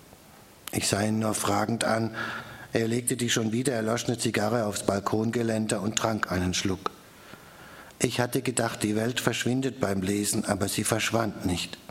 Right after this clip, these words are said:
Ich hatte das Gefühl, dass ich nicht weiter nachfragen sollte. Etwas Trauriges oder Enttäuschtes hatte sich hier eingeschlichen. Also trank ich auch einen Schluck,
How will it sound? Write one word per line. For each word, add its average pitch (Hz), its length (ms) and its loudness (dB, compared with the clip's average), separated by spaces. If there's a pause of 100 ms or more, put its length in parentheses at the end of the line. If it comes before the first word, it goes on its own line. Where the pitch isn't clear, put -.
(1800)
Ich - 120 0
hatte 101 160 2
das 104 220 0
Gefühl, 110 300 0
dass 113 160 0
ich 104 120 -2
nicht 117 200 0
weiter 110 260 2
nachfragen 107 640 0
sollte. 110 480 0 (380)
Etwas 110 280 0
Trauriges 120 680 0
oder 104 220 0
Enttäuschtes 110 680 2
hatte - 200 2
sich - 240 2
hier 107 200 2
eingeschlichen. 107 680 0 (460)
Also 104 260 2
trank 110 300 -2
ich 107 160 0
auch 113 240 0
einen 101 180 2
Schluck, - 320 0